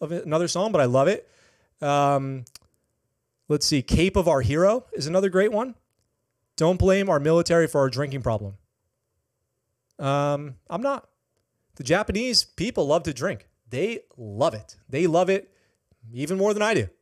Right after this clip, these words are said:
It's crazy. My song, Not Falling by Mudvayne. I listened to that this morning. That's on my playlist, actually.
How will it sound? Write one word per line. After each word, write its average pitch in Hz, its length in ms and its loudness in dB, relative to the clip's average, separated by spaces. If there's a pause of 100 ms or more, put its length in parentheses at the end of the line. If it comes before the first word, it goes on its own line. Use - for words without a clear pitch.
(460)
It's - 80 -12
crazy. 127 320 -4 (840)
My 160 120 0
song, 165 320 2
Not 160 240 0
Falling 170 240 2
by 151 100 2
Mudvayne. 160 280 0
I 160 60 0
listened 190 280 0
to 202 60 -4
that 202 160 2
this 202 140 -4
morning. 208 260 0
That's 143 220 0
on 175 80 2
my 127 100 0
playlist, 143 480 0 (260)
actually. 175 380 -4